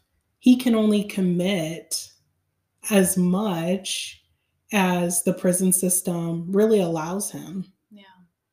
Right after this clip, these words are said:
Speaker 1: And what significance do I need to place on other men in my life or other father figures?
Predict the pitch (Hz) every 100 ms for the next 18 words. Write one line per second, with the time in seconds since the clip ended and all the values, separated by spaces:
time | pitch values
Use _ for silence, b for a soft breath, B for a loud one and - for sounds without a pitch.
0 | - 226 214 214 226 226 202 202 226 220
1 | 190 180 190 180 185 208 190 190 175 -
2 | 185 185 185 185 180 190 190 180 170 165
3 | 208 180 165 170 b b b _ 190 185
4 | 170 170 226 247 151 160 - - _ _
5 | _ - 180 180 190 180 170 - 180 208
6 | 196 - 151 151 143 156 175 - -